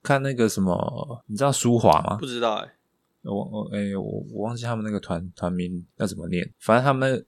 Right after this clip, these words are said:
Speaker 1: 那，那个团，他也是一个台湾人，然后是，现在也是待在韩团。最近因为疫情又回来，然后他就最近就有上那个啊，玩很大，搞不好最近就要开始在台湾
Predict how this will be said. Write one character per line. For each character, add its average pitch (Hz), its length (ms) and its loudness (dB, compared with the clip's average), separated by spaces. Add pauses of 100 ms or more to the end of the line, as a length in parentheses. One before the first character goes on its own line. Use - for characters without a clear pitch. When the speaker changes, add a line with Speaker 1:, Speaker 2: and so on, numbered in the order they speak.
Speaker 1:
那， 135 120 -2
那 - 20 0
个 120 80 2
团， 82 240 -2 (340)
他 139 120 6
也 113 80 8
是 120 240 4
一 101 100 0
个 104 60 4
台 95 180 2
湾 98 140 6
人， 82 160 4
然 85 100 4
后 98 80 6
是， 101 320 4 (320)
现 120 160 4
在 110 140 8
也 85 60 6
是 95 160 0
待 90 160 8
在 90 100 4
韩 82 240 2
团。 - 220 -2
最 127 120 8
近 113 160 4
因 113 60 4
为 110 80 6
疫 113 100 6
情 87 200 0
又 90 80 2
回 - 140 2
来， - 240 -2 (100)
然 110 100 2
后 120 80 2
他 123 80 6
就 120 220 8
最 120 200 4
近 117 240 6
就 113 80 8
有 98 100 10
上 95 220 6
那 92 80 4
个 - 120 0
啊， 107 240 -2
玩 90 160 2
很 82 100 -2
大， - 380 2
搞 95 120 2
不 113 60 6
好 117 80 8
最 110 160 6
近 104 240 2
就 101 140 4
要 95 100 8
开 95 180 2
始 90 120 -4
在 90 160 4
台 - 160 -2
湾 92 160 -2